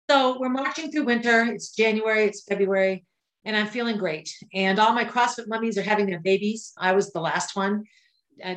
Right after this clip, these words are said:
slated to be the last, and I think I still was. So March comes, and I'm thinking, "All right, March, this is the last month, and then April will come." And I really wanted Doctor Chaudhary to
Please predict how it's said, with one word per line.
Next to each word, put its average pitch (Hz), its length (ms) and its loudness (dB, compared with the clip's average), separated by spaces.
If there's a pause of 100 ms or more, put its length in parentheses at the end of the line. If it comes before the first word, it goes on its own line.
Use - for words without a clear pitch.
slated 170 440 -2
to 165 60 -8
be 180 60 -2
the 175 100 0
last, 170 360 0
and 165 80 -4
I 160 80 -4
think 202 180 -6
I 170 80 -2
still 160 260 -4
was. 160 320 -2 (220)
So 247 560 0
March 269 500 -2
comes, - 520 -14
and 180 160 -4
I'm 180 120 -4
thinking, 185 220 -4
"All 214 60 4
right, 240 320 2
March, 180 400 -4
this - 160 -12
is 170 100 -14
the 165 80 -8
last 160 300 -2
month, 254 260 0 (100)
and 170 140 -8
then 175 200 -2
April 202 240 4
will 196 100 2
come." 190 320 0 (480)
And 220 80 -2
I - 20 2
really 294 220 2
wanted 247 300 -2
Doctor 196 240 -2
Chaudhary 214 400 2
to 202 60 -14